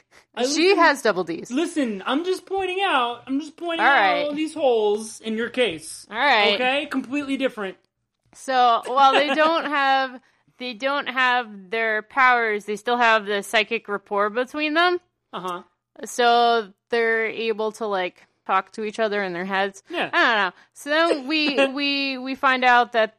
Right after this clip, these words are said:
Speaker 1: this is just some weird future world where Apocalypse is in charge, because we don't have enough of those stories either. Just more stories of Apocalypse
Speaker 2: Listen.
Speaker 1: in charge.
Speaker 2: This was the O G Apocalypse in charge story. This was Age of Apocalypse before Age of Apocalypse was even a glint in his daddy's eye.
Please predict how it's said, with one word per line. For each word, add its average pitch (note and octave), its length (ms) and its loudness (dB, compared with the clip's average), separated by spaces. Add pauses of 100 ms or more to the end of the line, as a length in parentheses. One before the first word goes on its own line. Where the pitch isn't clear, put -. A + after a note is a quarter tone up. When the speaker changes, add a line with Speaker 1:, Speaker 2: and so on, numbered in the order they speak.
(100)
Speaker 1:
this A#3+ 200 -6
is A3+ 160 -10
just A3 260 -12
some A3 360 -4
weird A3+ 460 -2
future A3+ 400 -8
world G#3+ 360 0
where G#3 140 -2
Apocalypse G#3 600 0
is F#3+ 100 -10
in G3 120 -6
charge, F#3 380 -2
because G3+ 240 -10
we A3+ 120 -6
don't C4 160 4
have A3 180 4
enough G3+ 240 0
of F#3 120 -8
those G3 240 0
stories F3+ 320 -4
either. F3 380 0
Just A3 300 -8 (260)
more F4+ 220 4
stories E4+ 480 0
of A3+ 120 -4
Apocalypse A3 680 2
Speaker 2:
Listen. D#3 320 -4 (360)
Speaker 1:
in A#3 140 -4
charge. F#3 720 0
Speaker 2:
This G#3 240 -4
was C#4 180 -2
the A#3 140 6
O A#3+ 180 6
G A3 320 0
Apocalypse F#3 560 2
in F3 80 -8
charge D#3 300 0
story. D#3+ 420 0 (220)
This B3 200 0
was C#4+ 220 -2
Age B3 240 2
of B3 100 0
Apocalypse A#3 640 2
before A3 380 2
Age A3+ 200 0
of A#3 100 -4
Apocalypse A3 600 2
was G3+ 180 -8
even G#3 180 -4
a F#3+ 40 -2
glint E3+ 480 -4
in G#3 80 0
his F3+ 140 -6
daddy's F3 380 -2
eye. D#3 320 -2